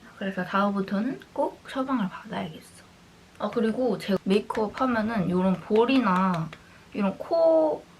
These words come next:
부분 들뜸은 피부 컨디션이 안 좋지 않는 이상 별로 뜨는 그런 적은 별로 없는데 여기 팔자랑 이쪽이 많이 끼는 편이에요.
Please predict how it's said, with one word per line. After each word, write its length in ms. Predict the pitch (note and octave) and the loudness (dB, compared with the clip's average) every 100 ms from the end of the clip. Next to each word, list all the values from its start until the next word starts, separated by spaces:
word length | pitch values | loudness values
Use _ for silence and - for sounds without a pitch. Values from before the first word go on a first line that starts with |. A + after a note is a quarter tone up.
| - - | -20 -6
부분 300 | B3 A#3 G#3+ | -2 2 2
들뜸은 1000 | G3+ G3 A3+ A3 G3 G3 F#3+ F3+ E3 E3 - - - - - | 2 0 2 2 4 4 4 2 -2 -6 -8 -20 -20 -20 -12
피부 240 | C#4 D#4+ | -8 -8
컨디션이 600 | D#4+ E4 D#4 E4 D#4 A3 F3 | -4 -4 -2 -2 0 2 2
안 180 | F3+ | 2
좋지 280 | G3+ A#3+ A3 | 2 0 -2
않는 340 | F3 F3+ F#3 F3+ | -2 0 0 0
이상 400 | F3+ G3+ A#3+ C4+ - - - | 0 -2 -2 -4 -12 -20 -12
별로 240 | - G3 G3 | -4 -2 0
뜨는 640 | C#4 D#4 D4+ C#4 C4 A#3 | 0 2 0 4 4 2
그런 480 | F#3+ G#3+ G#3 G#3 G3+ | 0 0 2 2 0
적은 300 | F#3+ F#3 F3 | 0 0 -2
별로 200 | F3+ E3+ | -2 2
없는데 640 | D#3+ D#3+ D#3 D#3+ G3+ - - - | 2 4 2 2 0 -2 -8 -4
여기 260 | F#3+ F3 D#3+ | 0 0 -2
팔자랑 760 | - D4+ E4+ - B3 B3+ D#4+ - - | 0 0 2 6 8 8 4 -2 -8
이쪽이 500 | G3 G3 - F4 C#4 | -4 -4 0 0 4
많이 380 | F3+ E3 F3+ F3 - - | 6 6 4 0 -6 -12
끼는 260 | C4+ C#4 A3 | -4 -2 0
편이에요. 640 | B3 B3+ F3 E3+ F#3 D#3 | 0 0 0 0 -2 -4